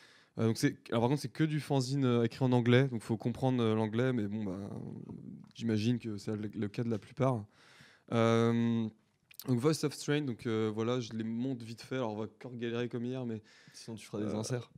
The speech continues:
Speaker 1: au pire, ça reste un podcast, donc je suis pas censé montrer, tu
Speaker 2: Oui,
Speaker 1: vois.
Speaker 2: c'est vrai.
Speaker 1: <laughs> Mais, euh, mais en vrai, donc voilà, c'est très coloré là, comme vous pouvez voir, on voit de loin, mais c'est, euh, très, euh, très coloré.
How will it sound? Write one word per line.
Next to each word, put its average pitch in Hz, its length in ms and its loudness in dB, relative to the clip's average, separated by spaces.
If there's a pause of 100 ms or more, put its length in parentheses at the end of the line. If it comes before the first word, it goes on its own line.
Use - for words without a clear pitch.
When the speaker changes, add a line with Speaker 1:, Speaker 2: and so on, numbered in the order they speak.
(120)
Speaker 1:
au 123 80 0
pire, 143 240 -2
ça 120 140 0
reste 120 240 2
un 123 80 6
podcast, 123 500 4
donc 117 160 -2
je - 60 -12
suis - 80 -12
pas 131 100 4
censé 131 360 0
montrer, 131 420 0
tu - 180 -6
Speaker 2:
Oui, 127 120 4
Speaker 1:
vois. 113 120 2
Speaker 2:
c'est - 60 0
vrai. 107 120 -2 (120)
Speaker 1:
<laughs> 190 140 -8
Mais, 120 280 8
euh, 123 480 6
mais 123 160 6
en 127 120 8
vrai, 147 200 10
donc 127 140 4
voilà, 120 180 8
c'est - 260 0
très 156 220 4
coloré 151 420 8
là, 143 120 6
comme 131 160 2
vous 113 100 -2
pouvez 117 220 0
voir, 123 260 0
on 110 80 0
voit 117 220 2
de 107 240 -4
loin, 123 240 -2
mais 107 160 -6 (440)
c'est, - 200 -4
euh, 113 100 -2
très, - 240 -4
euh, 120 640 2
très - 240 -2
coloré. 135 420 2